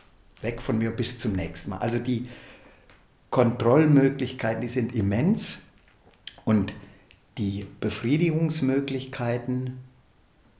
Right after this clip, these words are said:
sich klar zu machen, ich bestimme, ich hab das Heft des Handelns in der Hand, ist auch natürlich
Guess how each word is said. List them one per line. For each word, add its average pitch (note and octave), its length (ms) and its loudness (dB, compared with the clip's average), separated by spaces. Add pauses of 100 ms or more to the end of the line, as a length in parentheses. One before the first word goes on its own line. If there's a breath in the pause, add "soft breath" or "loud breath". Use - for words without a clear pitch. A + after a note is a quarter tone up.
(200)
sich - 400 -12 (100)
klar G#2 360 -2
zu - 140 -8
machen, F#2+ 280 -6
ich C#3+ 280 -6
bestimme, A#2 600 -4 (120)
ich B2+ 280 -6
hab - 160 -12
das - 220 -4
Heft A#2 240 -4
des - 160 -6
Handelns G#2+ 420 -4
in A2 160 -6
der F#2+ 140 -6
Hand, G#2 320 -10 (1400)
ist - 300 -4 (160)
auch A#2 560 -4 (200)
natürlich A2 880 -6